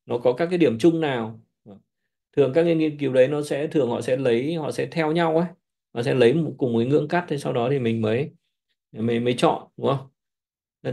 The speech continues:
Tuyết Mai này hình như là đang đi, ờ, à, đi làm rồi sao đúng không? Đấy. Học lớp nghiên cứu đi nhé, học lớp nghiên cứu đi. Học lớp nghiên cứu và học lớp về phân tích số liệu.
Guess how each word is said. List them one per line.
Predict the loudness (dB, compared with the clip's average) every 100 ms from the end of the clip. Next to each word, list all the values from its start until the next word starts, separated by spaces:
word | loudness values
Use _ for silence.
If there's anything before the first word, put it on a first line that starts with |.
| 4
Tuyết | 4
Mai | 6 4 4
này | 4
hình | 4 2
như | 2
là | 2
đang | 2 0 0
đi, | 0 0 -2
ờ, | -4 -6 -10 -14 _ _ -10
à, | -8 -6 -10 -8
đi | -2
làm | 0 0 0
rồi | 0
sao | 0 -2 -2
đúng | -2
không? | -4 -10 -20 _ _ _ _ _ _ _ _ _
Đấy. | -20 -20 -20 _
Học | -6 2
lớp | 6
nghiên | 6 4
cứu | 4 4
đi | 4 2 0 -10
nhé, | -8 -6
học | -4 -2
lớp | -2
nghiên | -2 -4
cứu | -6 -6
đi. | -8 -12 _ _ _ _ _ _ _ _ _ _ _ _ _ _ _ _ _ _ _ _ _ _ _ _ _ _ _
Học | -4 0
lớp | 6 6
nghiên | 8 4
cứu | 2 0 0
và | 0
học | 0 -2 0
lớp | 0 2
về | 2
phân | 2 0
tích | -2 -2
số | 0
liệu. | 2 0